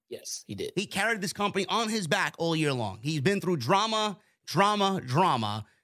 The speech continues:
Speaker 2: as world champion. Let him go on vacation. You wanna take six weeks, bro? Go ahead. Two
Speaker 1: Yeah,
Speaker 2: months?
Speaker 1: he,
Speaker 2: Go ahead. It's fine.
Speaker 1: he, he needs it. He needs it.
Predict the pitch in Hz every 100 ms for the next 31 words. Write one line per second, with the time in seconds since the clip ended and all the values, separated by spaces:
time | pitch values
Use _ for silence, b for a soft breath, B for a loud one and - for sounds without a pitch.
0 | - 135 123 196 220 - 190 151 117 101
1 | 113 - _ _ 139 208 233 202 202 190
2 | 180 170 139 101 104 113 170 220 - 226
3 | - 254 254 220 285 269 - 240 240 165
4 | 147 110 95 _ _ _ _ - 269 269
5 | 285 254 147 139 101 104 _ - 156 -
6 | - - 175 _ _ _ 156 113 98 110
7 | - - 110 82 76